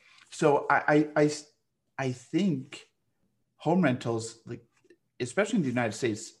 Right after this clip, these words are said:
awareness for home rentals still is not nearly as high as in Europe. And I think this experience has given a lot of new people a chance to try a home.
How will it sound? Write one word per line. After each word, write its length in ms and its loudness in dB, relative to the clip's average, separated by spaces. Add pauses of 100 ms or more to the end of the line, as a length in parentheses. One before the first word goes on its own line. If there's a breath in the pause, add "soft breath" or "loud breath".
(300)
awareness 500 0
for 140 -4
home 200 -4
rentals 540 -6
still 380 2
is 120 -4
not 220 -2
nearly 320 0
as 100 -4
high 220 -4
as 160 -6
in 100 -2
Europe. 400 -4 (360 loud breath)
And 100 4
I 60 4
think 280 -4
this 220 2
experience 480 -2
has 140 -8
given 340 -2
a 80 -4
lot 260 0
of 160 -4
new 260 -2
people 420 -4
a 80 -4
chance 340 -6
to 60 -6
try 560 -4 (460)
a 80 2
home. 380 0